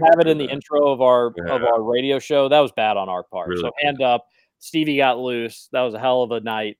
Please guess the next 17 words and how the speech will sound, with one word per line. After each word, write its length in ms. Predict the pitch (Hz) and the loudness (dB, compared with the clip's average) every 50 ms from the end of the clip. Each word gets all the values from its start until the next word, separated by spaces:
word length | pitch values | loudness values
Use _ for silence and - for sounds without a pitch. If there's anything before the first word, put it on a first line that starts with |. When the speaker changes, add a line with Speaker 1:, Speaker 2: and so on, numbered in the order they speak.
| _ - | _ -6
Speaker 1:
at 220 | 120 120 107 104 _ | -4 -4 -4 -6 _
Commonwealth 440 | _ 123 117 110 110 107 104 104 101 | _ -2 -2 -2 -4 -6 -8 -8 -10
Stadium. 580 | - - 117 98 95 95 98 98 98 98 98 - - | -8 -10 -8 -8 -6 -8 -8 -8 -10 -10 -14 -10 -2
A 40 | |
lot 160 | 120 113 107 104 | 0 2 2 0
of 60 | - | -2
fun. 280 | - 98 80 78 80 _ _ _ _ _ _ _ _ | -6 -10 -10 -10 -12 _ _ _ _ _ _ _ _
But 180 | 180 170 - | 4 4 4
the 300 | - 180 165 156 151 151 - | 4 4 6 6 6 4 0
college 480 | - - 170 190 226 262 269 214 - - | 2 6 8 8 8 8 6 2 -2 0
football 580 | _ 220 240 233 _ 240 233 233 226 226 214 196 - | _ 2 2 4 _ 8 10 10 10 8 6 4 0
national 480 | 165 156 165 185 214 - - 233 226 | 0 2 2 2 2 0 -2 -4 -4
championship 720 | 190 - - 196 214 240 233 233 170 143 131 - 147 131 104 _ | -4 -2 -2 -2 -2 -2 -4 -6 -8 -8 -8 -8 -8 -8 -8 _
game 500 | - 123 120 117 113 113 113 113 120 117 _ _ | -6 -4 -4 -4 -4 -6 -8 -10 -12 -14 _ _
on 160 | 139 139 143 | -6 -6 -6
January 640 | 120 127 143 143 170 180 180 175 170 170 170 165 156 | -2 -2 0 0 0 0 2 2 4 4 4 2 0
ninth, 500 | 147 160 175 190 202 175 135 117 110 _ | 0 0 2 2 2 0 0 -4 -8 _